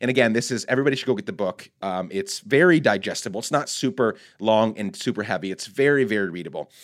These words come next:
Um, start out with just chapter one, The Thickness of Grace. "Grace is what makes human coexistence possible." That's a big statement. That's how you start the chapter. What is the thickness of grace?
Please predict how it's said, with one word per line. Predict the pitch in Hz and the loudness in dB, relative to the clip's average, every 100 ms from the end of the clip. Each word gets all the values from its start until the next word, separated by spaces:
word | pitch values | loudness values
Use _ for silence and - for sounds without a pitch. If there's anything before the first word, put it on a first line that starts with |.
| - - | -20 -2
Um, | 127 127 117 - | 4 4 4 -4
start | - - 170 | -2 4 6
out | 190 | 6
with | 143 120 | 4 0
just | 139 - _ | -4 -4 _
chapter | - - 135 - 123 | -8 0 0 2 -4
one, | 90 87 120 87 - _ _ | -4 0 0 -2 -8 _ _
The | 117 113 | 0 0
Thickness | - - 175 - 185 180 - - _ _ _ - | 0 -4 -4 -2 -2 -2 -4 -10 _ _ _ -4
of | 113 92 95 | -2 -2 -6
Grace. | 87 82 107 82 - - - _ _ _ _ _ _ | -10 -6 -4 -6 -8 -10 -12 _ _ _ _ _ _
"Grace | - 117 139 139 | -2 2 4 2
is | 123 117 | -6 -6
what | 113 | -4
makes | 113 110 - | -2 -4 -8
human | - 123 123 120 120 104 - | -4 -2 0 0 -2 -6 -4
coexistence | 139 117 101 101 110 98 - _ _ | 0 0 -2 -6 -8 -8 -12 _ _
possible." | - 120 - 95 90 92 | -2 -2 -2 -6 -6 -6
That's | 117 135 | -4 -4
a | |
big | 90 - 113 - | -6 0 0 0
statement. | - 113 101 | -4 -4 -2
That's | 98 - | -8 -4
how | 101 | -6
you | |
start | - 110 107 | 0 -2 -2
the | |
chapter. | - 92 87 92 85 _ _ | -6 -6 -6 -8 -10 _ _
What | 120 156 | 0 0
is | 160 | 0
the | 127 | -4
thickness | 147 131 117 - | -6 -4 -6 -8
of | 87 | -12
grace? | - 76 - - - | -10 -12 -10 -12 -14